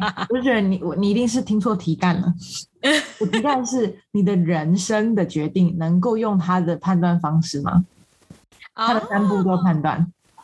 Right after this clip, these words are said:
Speaker 2: <laughs> 我听错题干了。
Speaker 1: 那我假设应该第一步，我们先，先来把题干来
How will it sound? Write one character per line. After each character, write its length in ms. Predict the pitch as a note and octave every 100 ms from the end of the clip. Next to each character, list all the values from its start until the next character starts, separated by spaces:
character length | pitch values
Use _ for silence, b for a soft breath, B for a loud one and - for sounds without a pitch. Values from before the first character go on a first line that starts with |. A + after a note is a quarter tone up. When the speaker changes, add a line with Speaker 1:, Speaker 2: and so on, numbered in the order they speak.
| - -
Speaker 2:
<laughs> 640 | C4+ D#5+ D#5 C#4+ A3+ A3+
我 160 | B3
听 200 | B3+ E4+
错 160 | F#4+ C#4
题 180 | A#3 A3
干 220 | E4+ C#4
了。 160 | G#3+ B3 - G#4
Speaker 1:
那 120 | D#4
我 100 | A3+
假 180 | F#3+ F3
设 140 | C4 A#3 -
应 100 | B3+
该 140 | C#4 C4+
第 160 | B3+
一 60 | A#3+
步， 120 | B3
我 120 | G#3+
们 100 | F3+
先， 240 | G#3+ A3 A3+
先 180 | A3+
来 120 | G3 D#3
把 100 | E3
题 200 | - E3+
干 200 | G3 F3+
来 280 | D#3+ D3+